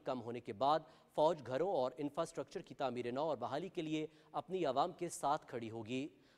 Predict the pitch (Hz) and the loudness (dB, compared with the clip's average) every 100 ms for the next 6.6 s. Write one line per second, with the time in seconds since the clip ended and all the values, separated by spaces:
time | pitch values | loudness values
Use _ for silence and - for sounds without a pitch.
0 | - 131 139 127 131 123 127 135 180 127 | -4 -2 0 0 2 2 2 0 0 -2
1 | 139 - 180 156 - 143 - 185 120 131 | -4 -4 -4 -4 -4 -6 -4 -6 -4 -2
2 | 165 123 113 - - _ 160 196 - 151 | 0 -2 -4 -10 -20 _ 6 6 6 0
3 | 151 143 135 156 - 175 175 131 120 123 | 0 -6 -6 -6 -6 -6 -6 -6 -2 0
4 | 113 107 117 127 151 - - - _ 135 | 0 -2 0 2 2 -2 -20 -20 _ -6
5 | - 135 127 127 120 127 156 170 - 127 | 4 4 4 -2 -2 2 2 2 0 2
6 | 127 - 123 135 147 | 2 0 -2 0 -2